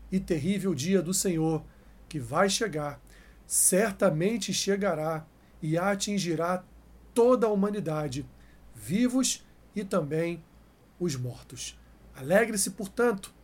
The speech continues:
porque Deus um dia fará uma justiça completa com cada um de nós. Alegre-se, porque a nossa mão, a-, alegre-se porque nós estamos nas mãos do Senhor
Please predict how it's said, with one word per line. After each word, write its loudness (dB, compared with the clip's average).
porque -2
Deus 2
um 0
dia -2
fará 0
uma 0
justiça -2
completa -2
com -12
cada 0
um -2
de -6
nós. -10
Alegre-se, 2
porque 0
a -14
nossa 4
mão, 2
a-, -12
alegre-se -2
porque 2
nós 2
estamos 0
nas 2
mãos 0
do -4
Senhor 0